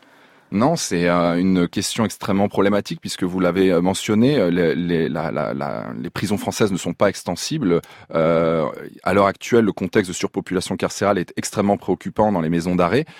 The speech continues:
Donc depuis deux mille seize, depuis l'automne deux mille seize, euh, le gouvernement français a établi un, un nouveau programme de prise en charge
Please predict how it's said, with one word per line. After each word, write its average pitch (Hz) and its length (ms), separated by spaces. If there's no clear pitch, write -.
Donc 104 180
depuis 127 240
deux 120 120
mille 101 160
seize, 135 280
depuis 101 320
l'automne 113 440
deux 101 80
mille 95 120
seize, 147 340
euh, 82 560
le 92 380
gouvernement 101 400
français 117 500
a 85 240
établi 101 460
un, 80 320
un 87 140
nouveau 107 280
programme 104 340
de 92 60
prise 90 220
en 90 80
charge 147 320